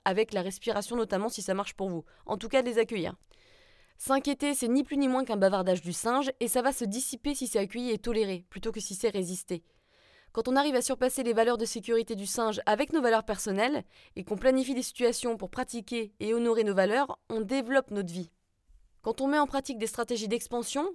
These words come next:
de développement dans la plupart des situations que l'on vit, on va avoir plus de succès avec des situations qui sont pas non plus trop stressantes afin de s'exercer. Il faut s'encourager quand on le fait bien, et puis commencer petit, hein. On ne sait pas où cette pratique elle va nous mener, mais si on continue à le faire,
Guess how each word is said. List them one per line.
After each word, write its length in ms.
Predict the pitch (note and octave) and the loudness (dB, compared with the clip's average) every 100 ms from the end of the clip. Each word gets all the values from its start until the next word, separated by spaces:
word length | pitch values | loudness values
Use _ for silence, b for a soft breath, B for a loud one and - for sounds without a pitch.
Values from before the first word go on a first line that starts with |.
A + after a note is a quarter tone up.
| - | -6
de 100 | F3+ | -2
développement 520 | F#3 A3 A#3 A3+ B3 | 0 4 2 2 0
dans 80 | A3+ | 2
la 120 | F3+ | 0
plupart 240 | G#3+ - A3 | 0 -2 -2
des 100 | A3+ | -4
situations 400 | - A3 A3 G#3 | -2 -2 -2 -6
que 80 | |
l'on 120 | F#3 G3 | -4 -2
vit, 220 | A#3 E4+ b b b - | -4 -8 b b b 2
on 60 | |
va 100 | G#3 | 6
avoir 220 | G#3+ B3 | 6 4
plus 180 | - D#4 | 0 -2
de 60 | C4 | -2
succès 280 | C4+ - C#4+ | -4 0 2
avec 200 | A#3 G3 | 2 0
des 80 | |
situations 420 | G#3+ - A#3 A#3+ C4+ | -6 0 2 2 -4
qui 100 | - | -6
sont 140 | G3+ | -2
pas 140 | A3+ | 0
non 100 | A#3+ | 0
plus 140 | A#3 B3+ | -2 -2
trop 160 | - | -2
stressantes 420 | A#3 A#3 A3 C4 B3 | 0 -2 -2 -2 -2
afin 160 | G#3 | -2
de 60 | G#3 | -2
s'exercer. 520 | A3+ G#3 A#3 - F3 _ b b b b b | -4 -2 -4 -4 -8 _ b b b b b
Il 60 | F#3+ | -8
faut 140 | G#3 | -4
s'encourager 560 | A#3+ C#4+ C#4 C4+ C4+ C4+ | 0 0 2 2 4 2
quand 160 | B3 A3 | 0 -2
on 60 | |
le 40 | G3+ | -2
fait 140 | G#3+ | -2
bien, 200 | F#3+ F#3 - | -2 -4 -10
et 60 | F#3 | -14
puis 120 | F#3 | -4
commencer 340 | A3+ A3+ - | -2 -2 -4
petit, 380 | A#3+ B3 - F#3+ | -4 -6 -6 -8
hein. 80 | E3+ b b b b b - | -8 b b b b b -8
On 40 | |
ne 60 | A3 | -2
sait 120 | C4 | 0
pas 140 | D#4+ | 2
où 60 | F4 | 2
cette 180 | D#4+ C#4 | 0 -2
pratique 260 | B3+ C#4 | -2 0
elle 100 | C4+ | 2
va 80 | G#3 | 4
nous 120 | A3+ | 4
mener, 300 | B3 C4 B3 - | 4 2 0 -2
mais 140 | G#3 | -2
si 120 | G#3+ | 0
on 60 | D#4+ | 0
continue 320 | D4+ C4+ C4+ | 0 0 2
à 40 | A#3+ | 2
le 60 | |
faire, 380 | A#3 B3+ D4+ | 2 2 2